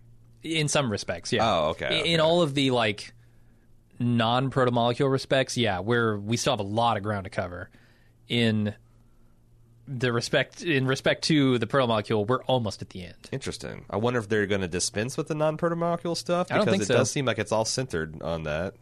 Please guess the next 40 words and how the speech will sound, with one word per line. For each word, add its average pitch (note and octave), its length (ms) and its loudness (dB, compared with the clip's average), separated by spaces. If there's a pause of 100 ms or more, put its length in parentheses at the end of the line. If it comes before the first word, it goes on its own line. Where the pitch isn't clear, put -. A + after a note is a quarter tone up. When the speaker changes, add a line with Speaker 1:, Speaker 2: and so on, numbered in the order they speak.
Speaker 2:
But D#2 260 -6 (920)
Speaker 1:
Yeah. A2+ 140 4
Speaker 2:
uh, F#2+ 560 2
okay. F#3 300 2 (560)
I, C#3 500 4
yeah, C3 280 4
there's A2+ 220 0
nothing A2+ 480 0
there. A2 240 4
Like, G#2 160 2
that G#2 240 0
lines G2+ 320 0
up G#2 120 2
with G#2 120 -4
a G2+ 40 2
lot F#2+ 220 2
of F#2+ 60 0
what F#2 120 2
I G2 100 2
was F2+ 120 -2
thinking D#2+ 300 -8
too. E2+ 260 -2 (180)
Speaker 1:
I'm D#3+ 140 0
really B3 160 4
confused C3 340 -2
by A2+ 100 0
the F#2+ 60 -6
bird. F2 380 -4 (840)
Speaker 2:
I A#2 40 -2
Speaker 1:
The B2 60 2
Speaker 2:
mean, D#3 80 2
that's G3+ 120 6
Speaker 1:
bird. C#3+ 120 6
Speaker 2:
Julie. C3 360 6
That, D3+ 320 2
that's, E3 380 0
that's D#3 240 2
Julie's E3 400 0
thing. C#2+ 380 -4 (280)
Speaker 1:
Yeah. G#2+ 220 2